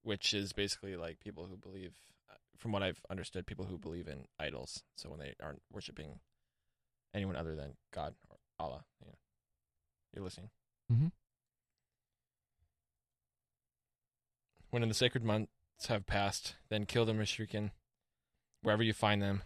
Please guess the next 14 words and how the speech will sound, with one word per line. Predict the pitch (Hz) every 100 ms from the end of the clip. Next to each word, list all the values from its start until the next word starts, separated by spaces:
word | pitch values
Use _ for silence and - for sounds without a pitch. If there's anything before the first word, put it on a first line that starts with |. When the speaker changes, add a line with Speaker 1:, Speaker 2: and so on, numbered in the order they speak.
| - -
Speaker 1:
capture | 107 - 104
them, | 101 101 -
besiege | 107 - 110 107
them, | 104 98 98 - _ _ _ _ _ -
lie | 107 117
in | 123 104
wait | 104 110
for | - 104
them | 95 78 - - _ -
in | 113 82
each | 113 -
and | 98
every | 101 87
ambush. | 95 98 95 98 -